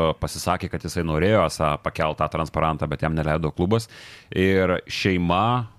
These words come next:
vaikai, jis pats, kokį heitą, kas seka Teroną Vaitą, galėjot matyt, kokį heitą sugėrė iš serbų pusės tada Vaitas, vien tik dėl to, kad jisai pasakė, kad norėjo palaikyti transparentą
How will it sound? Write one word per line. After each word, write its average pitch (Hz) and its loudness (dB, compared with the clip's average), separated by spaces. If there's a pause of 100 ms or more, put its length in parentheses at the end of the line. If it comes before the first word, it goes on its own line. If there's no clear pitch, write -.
(160)
vaikai, 101 2 (460)
jis 85 -6
pats, 104 -2 (120)
kokį 120 -2
heitą, 92 2 (100)
kas 87 -2
seka 95 -2
Teroną 82 0
Vaitą, 101 0
galėjot 85 2
matyt, 87 -2
kokį 110 -2
heitą 90 2
sugėrė 80 0
iš 73 -6 (260)
serbų 76 -4
pusės 80 -6
tada 78 -2
Vaitas, 76 -2
vien 131 2
tik 139 0
dėl 113 2
to, 113 0
kad 110 -2
jisai 98 -4
pasakė, 95 -2
kad - -8
norėjo 113 2
palaikyti 95 -4 (420)
transparentą 67 -6